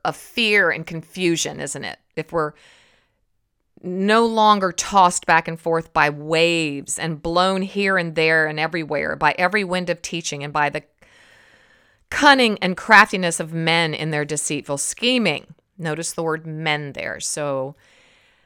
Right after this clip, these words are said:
verse fifteen, "Instead, speaking the truth in love, we will in all things grow up into God, who is the head,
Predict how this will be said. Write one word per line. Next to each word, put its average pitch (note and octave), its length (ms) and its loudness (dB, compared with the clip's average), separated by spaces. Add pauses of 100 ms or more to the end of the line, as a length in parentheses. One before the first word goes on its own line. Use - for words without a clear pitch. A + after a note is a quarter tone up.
(220)
verse C#4 240 4
fifteen, B3+ 360 0
"Instead, F#3+ 920 2
speaking C#4 400 -2
the D4+ 80 -2
truth A#3+ 340 -2
in G#3+ 160 -2
love, D#3 420 2
we A3 300 -2
will G#3+ 600 2
in F3+ 260 -2 (180)
all F4 400 8
things D#3+ 920 0
grow A#3+ 920 4
up A#3+ 400 4 (140)
into C#4+ 640 -2
God, F3+ 720 4
who G3+ 340 -2
is A3+ 400 2
the G#3 200 4
head, D3+ 560 0